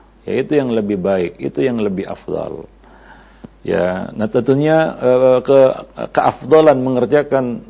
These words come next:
eh, salat di rumah itu berlaku pada salat-salat fardu. Ya, maka silakan dia mengerjakan salat fardu di rumah. Namun untuk salat tarawih, ya, dia lebih baik mengerjakannya di masjid.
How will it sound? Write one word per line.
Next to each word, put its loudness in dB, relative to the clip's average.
eh, -4
salat 2
di 2
rumah 2
itu -4
berlaku 0
pada -2
salat-salat -4
fardu. 0
Ya, 0
maka 0
silakan 2
dia 2
mengerjakan -2
salat -4
fardu -2
di -4
rumah. -4
Namun 2
untuk -4
salat 2
tarawih, 2
ya, -6
dia 0
lebih -2
baik 2
mengerjakannya -6
di -6
masjid. -10